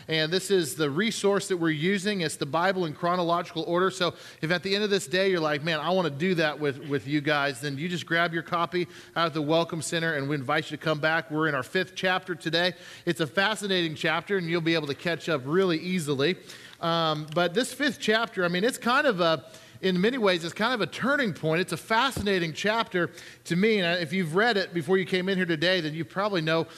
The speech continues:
what I'm talking about. This is the part of the story where God is going to lay down some guidelines. In other words, God's like going, "I care very much how you behave. You know, I've rescued you out of Egypt. I'm making a nation out of you,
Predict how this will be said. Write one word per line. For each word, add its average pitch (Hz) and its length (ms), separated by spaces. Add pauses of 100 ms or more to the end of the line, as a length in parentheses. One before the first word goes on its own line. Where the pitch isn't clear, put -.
(180)
what 175 120
I'm 165 140
talking 185 420
about. 151 340
This 226 220
is 254 240 (300)
the 185 80
part 226 320
of 190 40
the 190 80
story 190 560 (280)
where 196 200
God 220 440
is 196 160
going 220 280
to 185 100
lay 220 360
down 220 520
some 196 240
guidelines. 175 960 (320)
In 175 80
other 233 100
words, 196 100
God's 233 260
like 233 160
going, 214 220
"I 220 180
care 254 320
very 262 340
much 247 520 (160)
how 226 220
you 226 220
behave. 196 600
You 190 80
know, 180 60
I've 165 180
rescued 220 440
you 269 140
out 254 160
of 240 100
Egypt. 202 380 (240)
I'm 175 180
making 233 360
a 254 60
nation 240 420
out 208 220
of 190 120
you, 190 240